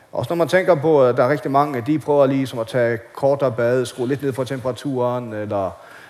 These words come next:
lade være med at tage bilen. Men det betyder jo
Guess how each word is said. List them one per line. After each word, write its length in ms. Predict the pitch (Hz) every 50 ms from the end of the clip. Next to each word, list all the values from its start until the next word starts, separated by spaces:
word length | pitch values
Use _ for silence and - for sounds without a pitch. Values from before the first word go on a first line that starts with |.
| - -
lade 100 | 101 117
være 120 | 135 131
med 100 | 120 117
at 60 | 113
tage 180 | - 143 127 123
bilen. 480 | 143 151 165 156 139 123 120 113 110 110 - _ _ _ _ _ _ - _ _
Men 160 | 143 139 123 -
det 200 | 170 160 151 131 -
betyder 280 | 156 127 - 175 175
jo 100 | 156 165